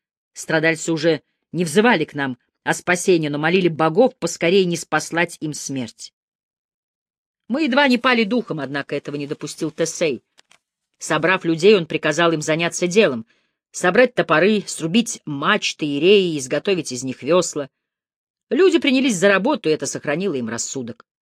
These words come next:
К полуночи весла были готовы, и корабли снялись с кораблей, а к концу ночной вахты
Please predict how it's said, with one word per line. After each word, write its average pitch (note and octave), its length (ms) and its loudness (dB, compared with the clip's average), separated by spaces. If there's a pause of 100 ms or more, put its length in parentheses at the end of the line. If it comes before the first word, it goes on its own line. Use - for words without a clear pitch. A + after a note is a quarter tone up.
(960)
К - 100 -20
полуночи F3 500 0
весла F3+ 280 0
были F3 160 0
готовы, E3 460 2
и - 20 -4
корабли C3+ 380 -4
снялись D3+ 360 -6
с - 40 -12
кораблей, C#3+ 500 -2 (360)
а D3+ 100 -2
к - 80 -8
концу A3+ 340 2
ночной G3 380 0
вахты D3 440 -2